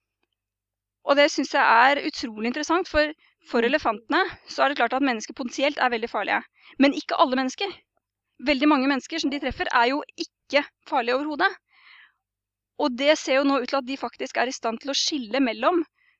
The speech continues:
Speaker 1: for eksempel en Kamba-kvinne som ikke ville finne på å kaste en småstein en gang, og da en Masai-mann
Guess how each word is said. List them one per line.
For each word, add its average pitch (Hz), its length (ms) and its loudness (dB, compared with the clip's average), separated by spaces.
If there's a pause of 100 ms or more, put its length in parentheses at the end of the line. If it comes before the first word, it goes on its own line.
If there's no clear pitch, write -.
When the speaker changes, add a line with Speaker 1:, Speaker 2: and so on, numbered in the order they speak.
Speaker 1:
for 277 140 2
eksempel 254 480 -2 (400)
en 269 160 2
Kamba-kvinne 226 640 -2 (540)
som 277 260 0 (260)
ikke - 380 -12
ville 254 120 -2
finne 220 460 -2
på 320 120 2 (600)
å 269 80 -4
kaste - 400 -6 (140)
en 254 100 -2
småstein 240 480 -4
en 233 80 -6
gang, 330 200 0 (680)
og 269 180 8
da 240 120 10
en 254 120 6
Masai-mann 254 680 0